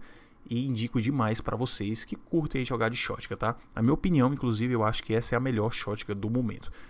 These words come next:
tá bom? Então, ó, se você é novo, cara, se inscreve no canal, ajuda a gente a bater cinco mil inscritos, tá certo? Que você ajuda demais. E, cara, dá uma moral, assiste o vídeo completo que você ajuda muito na divulgação do canal, tá certo?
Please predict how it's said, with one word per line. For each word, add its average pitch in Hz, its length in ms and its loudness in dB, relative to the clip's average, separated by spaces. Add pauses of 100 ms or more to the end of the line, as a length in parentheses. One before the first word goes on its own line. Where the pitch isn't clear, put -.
(140)
tá 98 80 -6
bom? 117 200 2 (200)
Então, 123 180 4
ó, 107 140 6 (120)
se - 120 -2
você 127 220 4
é - 20 4
novo, 135 240 4
cara, 139 220 0
se - 160 4
inscreve 131 400 2
no 139 80 2
canal, 110 300 2
ajuda 113 260 -2
a - 20 -2
gente 117 180 -6
a 123 40 -6
bater 104 240 -6
cinco - 340 -4
mil 147 100 0
inscritos, 113 520 -2 (300)
tá 101 100 -6
certo? 113 280 0
Que - 80 -14
você - 80 -4
ajuda 113 300 2
demais. 120 500 2 (220)
E, - 60 -20
cara, 127 240 8
dá 104 120 4
uma 151 120 2
moral, 120 300 4
assiste - 380 0
o 139 40 0
vídeo 127 240 -2
completo 110 440 -6
que - 60 -14
você 117 220 -4
ajuda 117 340 0
muito 120 500 4 (280)
na 117 80 -2
divulgação 117 440 0
do 110 80 -2
canal, 98 260 -12
tá - 100 -8
certo? - 340 -2